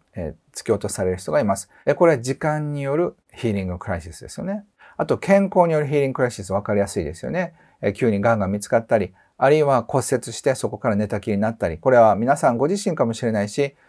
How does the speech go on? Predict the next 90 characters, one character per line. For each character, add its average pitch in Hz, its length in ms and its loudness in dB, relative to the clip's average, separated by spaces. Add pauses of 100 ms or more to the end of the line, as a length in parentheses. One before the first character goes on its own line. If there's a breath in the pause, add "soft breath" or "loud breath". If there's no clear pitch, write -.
(180 soft breath)
皆 131 160 2
さ 127 120 2
ん 113 60 2
の 101 80 0
お 101 60 -2
父 123 160 2
さ 113 140 -2
ん 107 60 0
お 110 60 -6
母 196 200 -2
さ 170 160 2
ん 107 60 0
で 90 80 -4
起 85 60 -6
き 101 120 -6
る 87 60 -6
こ 87 100 -12
と 95 80 -12
か 127 100 -2
も 147 100 -2
し 123 100 -10
れ 87 80 -6
ま - 100 -10
せ - 140 -12
ん。 - 100 -18 (160)
え、 - 80 -4
そ 190 140 -2
し 180 40 -2
て 180 80 4
仕 - 140 -2
事。 147 400 6 (140)
え、 127 80 -2
こ 185 100 0
の 180 80 2
ヒ 165 120 0
ー 170 40 2
リ 160 60 2
ン - 40 0
グ 147 40 -4
ク 151 100 0
ラ 143 60 8
イ 135 60 -6
シ 120 100 -10
ス - 100 -8
も 80 100 -4
辛 98 300 0
い 85 40 -2
で 80 100 -6
す - 100 -14
よ 71 80 -8
ね。 139 240 0
仕 127 140 -8
事 101 180 -2
が 90 80 0
な 98 140 0
く 101 120 -6
な 95 120 2
る、 82 100 -2
売 95 140 -4
り-、 92 80 0 (120)
あ 113 100 -4
る 143 80 2
い 147 60 2
は 117 160 4
仕 - 120 -6
事 151 180 -2
が 147 80 0
な 147 140 -2
く 151 80 -10
な 147 120 -2
る 143 100 -2 (180)
ま 123 140 -2
で 120 80 -2
も 90 120 -4
で 78 140 -8
す - 100 -10
ね、 101 200 -2 (300 soft breath)
売 131 100 2
り 123 80 4
上 110 120 4
げ 104 80 -2
が 87 80 -2
三 135 220 -2
分 139 80 -4
の 135 80 -2
一 123 120 -6
に 98 80 -2
下 110 140 -4
が 107 100 4
る。 - 140 -6